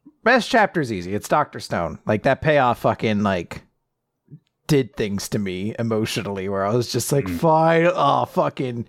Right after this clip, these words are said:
Speaker 1: god damn it, Itagaki's so good." Uh, M V P's harder. I'm gonna have to think on that.
Speaker 2: Mm. I am going to agree with you on Doctor Stone. I, th-, I mean, there were so many cool hype moments this week, but that was one that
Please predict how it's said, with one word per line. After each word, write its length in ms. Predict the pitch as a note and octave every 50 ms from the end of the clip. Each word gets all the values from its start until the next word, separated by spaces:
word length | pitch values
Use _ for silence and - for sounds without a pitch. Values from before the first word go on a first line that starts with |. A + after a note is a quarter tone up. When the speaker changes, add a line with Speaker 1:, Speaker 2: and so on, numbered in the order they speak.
| _ _ _ _ _ _ _ _ _ _
Speaker 1:
god 280 | - E3+ - C#3+ A2+ G2
damn 240 | E3+ C#3+ C3+ B2+ B2
it, 100 | B2 B2+ A#2
Itagaki's 420 | A2+ G2+ C3+ A2+ A2 - - G#2+ -
so 180 | - B2+ G#2+ G2
good." 360 | F#2 G#2+ G2+ F#2 F2+ - - _ _ _ _ _ _ _ _ _ _ _ _ _ _ _ _ _ -
Uh, 140 | - G#2+ G#2+ -
M 160 | F3+ A3+ C4+
V 100 | C4+ A#3+
P's 240 | F3 - F#3 D#3 A#2
harder. 280 | C#3 C3 A#2 G2+ F#2+ F#2
I'm 60 | G#2+
gonna 120 | C3+ C#3+
have 100 | C3 A2+
to 60 | - -
think 160 | A2 G2 F2+
on 140 | E2+ D#2+ C#2+
that. 80 | C2+ F2
Speaker 2:
Mm. 340 | F2+ F#2 F#2 F2 E2 D#2 D2+ - - - - - - - - -
I 140 | - B2 D#3+
am 120 | F3+ F#3 E3+
going 160 | F3 E3 D#3+
to 60 | D3+
agree 200 | B2+ C3+ C3+ B2
with 120 | A2+ G2+
you 100 | A2+ G2+
on 100 | F#2+ F#2
Doctor 300 | F2+ F#2 F2 E2+ - E2
Stone. 440 | - - - - E2 D#2 D2+ D2+ D#2 E2+
I, 240 | F2+ F2+ F2 E2+
th-, 300 | E2+ - - - - - A#2
I 80 | G#2
mean, 200 | G2 F#2+ F#2+ F2+
there 140 | F2+ G#2 G2+
were 120 | G2 F#2 F2+
so 360 | - - - - C#3+ C#3+ C#3+
many 180 | D3 C#3 C3+ B2
cool 540 | - - - B2 A2+ A2 G#2 G#2 G2 F#2 F2 - _
hype 400 | _ - - - - A2+ A#2+ A#2
moments 560 | G#2+ G2+ G2 G2 G2 F#2 F#2 F2+ E2+ E2 - -
this 300 | - F2 E2 - - -
week, 360 | F2 E2 D#2 D#2 D#2 - - _ - _ _ _ _ _
but 140 | - G2+ F2+
that 200 | A2+ B2 B2+ B2
was 200 | B2+ A#2 G#2+ F#2+
one 420 | G2+ G2+ G2 F#2+ F#2+ F#2 F2+ F2 -
that 340 | - F2+ E2+ E2 D#2 -